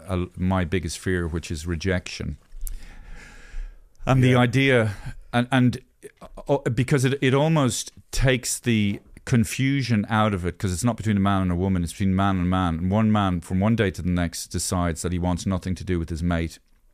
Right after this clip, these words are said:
Speaker 1: And it's on, set in an island, so there's not many choices of friends, not a lot of people around.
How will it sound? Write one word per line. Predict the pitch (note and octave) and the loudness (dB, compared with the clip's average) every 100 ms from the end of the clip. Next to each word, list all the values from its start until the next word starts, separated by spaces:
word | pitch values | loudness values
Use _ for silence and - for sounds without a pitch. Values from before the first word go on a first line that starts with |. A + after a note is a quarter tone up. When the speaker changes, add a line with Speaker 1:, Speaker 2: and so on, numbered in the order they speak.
| _ _ _ - | _ _ _ 0
Speaker 1:
And | A2 | 0
it's | G2 | 2
on, | G2+ G2+ | 0 0
set | - B2 | 0 0
in | G#2+ | 2
an | G2 | 4
island, | G2+ G2+ E2 D#2+ | 4 2 0 -2
so | - | -2
there's | F#2 F#2 | 0 2
not | A#2 A2+ - A2 | 2 2 -4 0
many | G#2+ G2+ | 2 2
choices | - G#2+ A2 G2+ F2 | 0 0 0 -2 -4
of | E2+ | -4
friends, | - G2 E2+ D#2+ | -2 0 0 -2
not | G2+ | 0
a | |
lot | G2+ | 0
of | F#2+ | 0
people | G#2 G2 | -2 -2
around. | F2 F#2 F#2 D#2+ | 0 0 0 -2